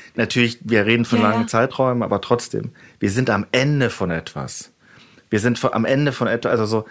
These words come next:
Speaker 1: der Himmel wird, wird im Großen und Ganzen wird der Himmel nur noch dunkler. Es gibt kein großes Aufleuchten mehr.
Speaker 2: Mhm.
Speaker 1: Achtzig Prozent der Sterne im Sternenhimmel sind rote Zwerge. Das sind Sterne, die,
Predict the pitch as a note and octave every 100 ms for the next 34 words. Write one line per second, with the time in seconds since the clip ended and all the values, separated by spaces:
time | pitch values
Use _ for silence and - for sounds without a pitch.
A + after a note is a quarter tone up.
0 | - - G#2+ B2 D#3 D3 B2 B2+ B2+ -
1 | _ _ - _ A2 - D#3+ B2+ B2+ E3+
2 | F3+ C3 B2 C#3 B2+ A2+ G2+ C3 C3+ B2+
3 | A#2+ - B2 - - - _ _ _ _
4 | _ - B2+ B2+ D#3 - A#2 A2+ B2 A2+
5 | G2+ A2 G#2 F2 - F#2 D2+ D2 A2+ _
6 | G3 G3 G#3 A#3+ - C3 - - B2+ C3
7 | A#2+ C3 A#2+ A2 A#2+ A#2+ B2+ G#2 G#2 -
8 | A2 A#2 A2 A2+ A2+ A2+ A2 A2 B2+ A2+
9 | - A2 A2 C3+ A#2+ G#2 G#2 G2 - G#2+
10 | A#2 A2+ G#2+